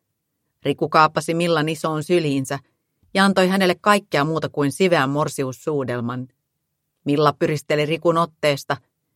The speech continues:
ja veti hänet perässään lattialle. "Ja nyt aloitetaan häävalssin opettelu", Milla komensi laskien vasemman kätensä Rikun olkapäälle. Rikun ilme valahti. "Ei,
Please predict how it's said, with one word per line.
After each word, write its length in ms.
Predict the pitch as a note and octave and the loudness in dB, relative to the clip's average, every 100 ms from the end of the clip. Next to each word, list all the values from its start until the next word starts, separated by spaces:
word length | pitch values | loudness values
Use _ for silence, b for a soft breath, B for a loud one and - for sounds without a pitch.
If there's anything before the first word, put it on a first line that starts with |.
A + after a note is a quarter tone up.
| _ | _
ja 60 | F3+ | 0
veti 220 | G#3+ G#3 | 0 2
hänet 260 | F#3+ F3+ - | 0 -2 0
perässään 480 | G#3+ A3 - C#3+ C#3 | 0 0 -2 -2 0
lattialle. 640 | D3 _ - C3 A#2+ A#2+ - _ _ _ _ _ _ _ _ _ - | -2 _ -8 -4 -4 -6 -10 _ _ _ _ _ _ _ _ _ -6
"Ja 160 | D#3 D#3 | -2 2
nyt 240 | A3 A3+ | 2 4
aloitetaan 500 | A#3 F3 D#3 D3+ D#3 | 6 6 4 2 4
häävalssin 560 | G3+ G3+ D3+ C#3 D#3+ D3+ | 4 4 2 0 0 0
opettelu", 520 | C#3+ - - C3+ B2+ _ _ _ - | 0 -2 -2 -2 -4 _ _ _ -4
Milla 240 | D#3+ D3 | 2 2
komensi 420 | C#3+ D#3 D3+ C#3+ D3 | 4 4 4 2 2
laskien 420 | C#3+ - C#3+ C#3+ | 0 0 0 2
vasemman 420 | D#3+ D#3+ D3+ C#3+ | 2 0 0 0
kätensä 400 | D#3 D#3+ D3 D3+ | 0 0 0 -2
Rikun 300 | D#3 D#3 D3+ | -4 -2 0
olkapäälle. 680 | D3+ D3+ C#3+ B2+ B2 B2+ C#3 _ _ _ _ _ _ _ - | 0 0 -4 -4 -4 -6 -10 _ _ _ _ _ _ _ -4
Rikun 280 | F#3 G#3 A3+ | 0 4 6
ilme 320 | A#3+ D#3+ C3+ | 6 4 2
valahti. 540 | D3+ C3 - - A#2 _ _ _ _ _ _ _ - | 2 2 -2 -12 -14 _ _ _ _ _ _ _ -4
"Ei, 440 | D#3+ D3+ C#3 C3 | 0 2 2 -2